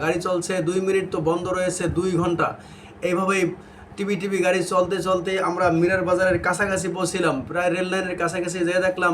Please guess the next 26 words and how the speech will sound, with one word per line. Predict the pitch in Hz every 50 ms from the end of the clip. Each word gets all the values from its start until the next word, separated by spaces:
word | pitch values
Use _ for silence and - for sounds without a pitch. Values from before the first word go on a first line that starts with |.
| 165 160 165
একটা | 160 - - 180 165 170
রেলের | 175 180 190 190 180 156
জ্যাম | 175 175 175 175 175
লেগে | 185 185 180 185
গেছে, | 180 180 - 180 170 156 151 165
এই | 180 180 175
জ্যামের | 175 175 175 185 175 165
জন্য | 185 185 185 180 170 165
আমরা | 165 170 170 170 170
পার | - 175 175 175
হইতে | 175 165 180 170
পারতেছি | 165 165 - 175 151 165 156 135
না। | 107 - - - - - - - - -
কিছুক্ষণ | - 175 170 190 208 - - 202 196 175
পরেই | 175 190 190 196 185 185
শুনলাম | 208 202 196 190 190 180 165 160 170
রাস্তায় | 170 165 - - 190 180 175
নাকি | 170 175 170 - 185 170 156 135
বিরাট | 156 170 185 185 - - -
অ্যাক্সিডেন্ট | 156 156 - - - 190 190 190 180 170 160
ঘটেছে, | 175 180 185 175 - 185 180 -
কয়েকটি | 180 175 175 175 170 - 202 190 165
গাড়ি | 175 175 175 170 170
পড়ে | 180 175 175 165
গেছে। | 156 - - 123 113 - - - - - - - - 139 131
বৃষ্টিতে | 143 170 175 170 - - 202 165 - 196